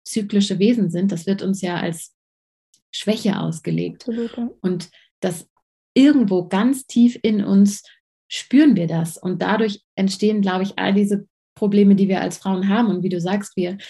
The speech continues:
Speaker 1: wir sind so weit weg davon, in unserer weiblichen Energie zu sein, was nicht heißt, dass wir nicht auch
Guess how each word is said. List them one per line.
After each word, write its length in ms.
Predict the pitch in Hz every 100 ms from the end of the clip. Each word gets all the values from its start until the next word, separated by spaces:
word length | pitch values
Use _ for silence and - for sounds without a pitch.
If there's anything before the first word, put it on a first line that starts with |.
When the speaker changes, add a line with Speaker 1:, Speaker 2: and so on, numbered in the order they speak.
| - - -
Speaker 1:
wir 100 | 185
sind 220 | 190 185
so 160 | 202 220
weit 280 | 226 202 185
weg 200 | 240 - _ - -
davon, 380 | 175 165 185
in 220 | - 185 196
unserer 400 | 196 185 175 170
weiblichen 600 | 180 208 208 196 190 180
Energie 480 | 190 180 170 233
zu 160 | 240 190
sein, 320 | 180 190 170
was 180 | 175 175
nicht 200 | 202 202
heißt, 240 | 202 202
dass 160 | 196 -
wir 60 | 185
nicht 220 | 180 -
auch 240 | 180 175